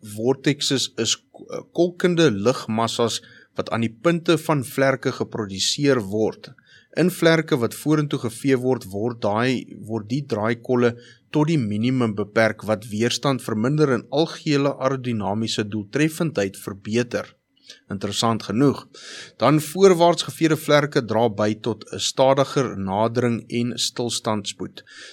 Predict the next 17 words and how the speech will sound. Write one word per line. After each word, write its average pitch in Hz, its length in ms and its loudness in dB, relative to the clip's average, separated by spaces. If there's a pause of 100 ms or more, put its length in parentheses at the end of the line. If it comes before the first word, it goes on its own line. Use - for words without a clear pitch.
Dit 104 160 -4
maak 117 260 0
dit 120 160 -4
makliker 117 640 0
om 107 340 -6
op 120 300 -4
korter 165 460 0
aanloopbane 123 720 2
te 110 120 -2
land 131 400 2 (100)
wat 120 360 -4
die 117 280 -6
veelsidigheid 123 840 0
vir 101 140 -8
b-, 98 280 -12 (120)
beide 127 360 4
militêre 131 680 4